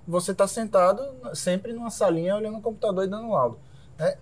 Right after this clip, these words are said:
é legal, é desafiador você ver ali uma tomografia complexa, ficar,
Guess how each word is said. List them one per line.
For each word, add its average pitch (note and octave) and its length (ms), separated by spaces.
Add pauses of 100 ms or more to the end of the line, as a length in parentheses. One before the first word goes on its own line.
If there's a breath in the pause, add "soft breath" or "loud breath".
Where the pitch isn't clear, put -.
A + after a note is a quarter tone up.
é F#3+ 160
legal, C#3+ 600
é E3 160
desafiador C#3+ 800
você B2 380
ver A#2 280
ali A2+ 180
uma A2 160
tomografia A2+ 580
complexa, A2+ 720
ficar, A2 560